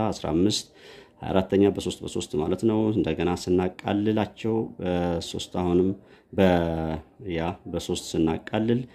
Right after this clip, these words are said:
አምስት ስምንተኛ የመጨረሻ ዝቅተኛ ይሆናል። ማን አገኘን ማለት ነው? ሲ እኩል ይሆናል አምስት ስምንተኛ። ስለዚህ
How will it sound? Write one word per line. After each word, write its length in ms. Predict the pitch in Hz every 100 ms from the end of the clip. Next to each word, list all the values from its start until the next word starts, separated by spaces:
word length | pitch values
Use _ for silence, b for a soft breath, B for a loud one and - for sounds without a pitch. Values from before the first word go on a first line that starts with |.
| B B -
አምስት 400 | 90 87 82 -
ስምንተኛ 560 | - 80 78 76 80 82
የመጨረሻ 560 | 82 78 80 - 82 80 80
ዝቅተኛ 360 | 73 - 82
ይሆናል። 300 | 80 82 92 - -
ማን 280 | 85 87 90 92
አገኘን 420 | 90 92 95 98
ማለት 180 | 101 135
ነው? 80 | 165
ሲ 220 | - 98
እኩል 240 | 92 -
ይሆናል 260 | 95 110 156
አምስት 360 | - 85 92 -
ስምንተኛ። 440 | - 87 - - - - B B B B
ስለዚህ 340 | - 160 165